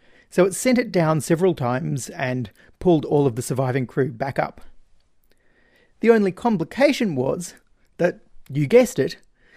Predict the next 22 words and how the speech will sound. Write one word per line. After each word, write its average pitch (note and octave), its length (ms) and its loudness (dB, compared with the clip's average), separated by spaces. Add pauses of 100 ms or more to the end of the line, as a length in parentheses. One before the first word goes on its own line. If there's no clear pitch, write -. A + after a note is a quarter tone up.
(160)
some A#3 220 4
of F#3 120 2
the F3 60 2
crew F#3 360 2
had D3 220 0
to E3 40 -2
go D3+ 220 4
through D#3+ 300 0
chambers C3+ 560 -2
filled C#3 280 2
with B2+ 140 -2
chlorine E3 480 2
gas A#2+ 360 0 (320)
from E3 200 -2
the D#3+ 60 -2
flooded B2 360 -2
batteries. - 560 -8 (1500)
Squalus C#4 460 4
ended G3+ 220 4
up E3+ 180 4
being E3 260 2
refloated. C#3+ 640 2